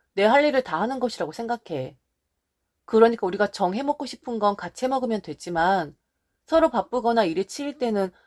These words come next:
각자 알아서 해결을 하도록 하자. 역시 남자들은 결혼하면 그런 로망이 있긴 한가 보네.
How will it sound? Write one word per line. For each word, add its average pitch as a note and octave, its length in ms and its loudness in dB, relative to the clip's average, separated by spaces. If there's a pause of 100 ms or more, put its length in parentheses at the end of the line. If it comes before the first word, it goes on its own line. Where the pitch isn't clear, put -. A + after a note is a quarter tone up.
(120)
각자 C#4 460 2
알아서 G3+ 240 0
해결을 B3 300 -2
하도록 B3 340 -4
하자. D#3 480 -4 (1600)
역시 G#3 200 0
남자들은 B3 520 4
결혼하면 A3+ 600 2
그런 G3 280 -2
로망이 F#3 360 2
있긴 F3 220 -8
한가 A#3+ 200 -4
보네. F3 480 -6